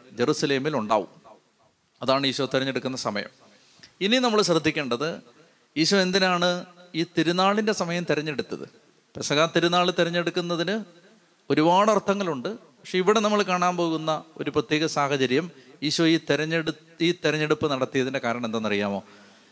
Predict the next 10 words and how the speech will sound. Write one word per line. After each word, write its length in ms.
യേശുവിന് 520
ജെറുസലേമിൽ 720
വലിയ 260
ഗ്രൗണ്ട് 440
സപ്പോർട്ടില്ല. 580
ജെറുസലേമിൽ 600
യേശുവിന് 380
പരിചയക്കാരധികമില്ല, 1160
ശത്രുക്കളാണ് 720
കൂടുതലും. 500